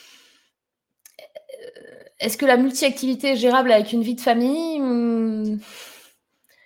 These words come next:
je dirais oui. Et, mais après, c'est pas une histoire de multi-activité,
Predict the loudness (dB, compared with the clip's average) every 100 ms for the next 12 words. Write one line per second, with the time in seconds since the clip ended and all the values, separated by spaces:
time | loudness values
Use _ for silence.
0 | _ -2 4 6 8 8 4 2 -6 _
1 | -16 -16 -16 -20 _ _ _ -20 -20 -20
2 | -20 -20 _ -4 2 4 4 4 4 4
3 | 4 2 0 0 2 4 4 2 0 0
4 | 2 2 2 0 0 -2 -2 -8 -8 -10